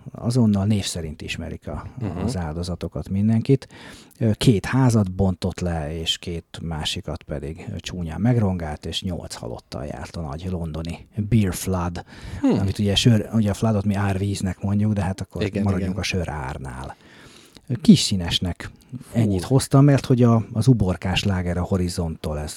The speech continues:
Speaker 1: mégiscsak inspirált erre is. Ö, ajánlom egyébként a, a tisztelt hallgatóknak.
Speaker 2: Hát most csak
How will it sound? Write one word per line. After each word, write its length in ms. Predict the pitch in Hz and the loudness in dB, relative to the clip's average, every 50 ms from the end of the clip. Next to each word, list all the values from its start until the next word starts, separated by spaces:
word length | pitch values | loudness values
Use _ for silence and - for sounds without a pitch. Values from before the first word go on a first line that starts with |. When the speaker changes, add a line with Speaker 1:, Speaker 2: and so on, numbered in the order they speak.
| - 90 | -10 -8
Speaker 1:
mégiscsak 520 | 82 78 78 78 76 - - 82 80 - | -8 -8 -8 -8 -10 -10 -10 -12 -10 -10
inspirált 600 | 82 78 78 - - - 80 80 85 85 - - | -10 -10 -8 -8 -8 -8 -8 -8 -8 -10 -10 -8
erre 260 | - - 71 78 82 90 | -8 -8 -8 -8 -8 -6
is. 180 | 92 - - - - - - - - - - - | -6 -6 -8 -10 -12 -18 -20 -20 -20 -20 -8 -2
Ö, 120 | - 120 | 0 4
ajánlom 480 | 120 165 180 123 87 71 76 82 80 78 | 8 8 8 8 8 4 0 -6 -6 -6
egyébként 500 | 80 82 85 - - - 95 92 - - | -8 -8 -8 -10 -10 -10 -12 -12 -10 -10
a, 140 | 85 85 - - - - | -10 -12 -12 -12 -12 -12
a 60 | - | -12
tisztelt 380 | - - 82 - - 73 85 - | -10 -10 -10 -10 -10 -10 -10 -10
hallgatóknak. 680 | - 82 80 - - - - - - - - - - - - - | -10 -8 -8 -8 -8 -10 -10 -10 -10 -10 -12 -12 -12 -12 -10 -8
Speaker 2:
Hát 100 | 101 107 | -6 -4
most 160 | 110 110 - | -4 -4 -4
csak 120 | - 120 | -4 -6